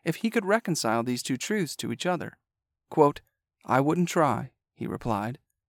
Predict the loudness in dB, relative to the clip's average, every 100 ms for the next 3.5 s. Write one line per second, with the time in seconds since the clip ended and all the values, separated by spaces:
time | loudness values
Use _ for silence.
0 | _ _ 0 2 4 4 2 -2 -4 -6
1 | -4 -2 -2 -2 -2 -2 -4 -12 -20 _
2 | _ _ _ _ _ _ -4 -2 2 2
3 | 2 0 2 0 -2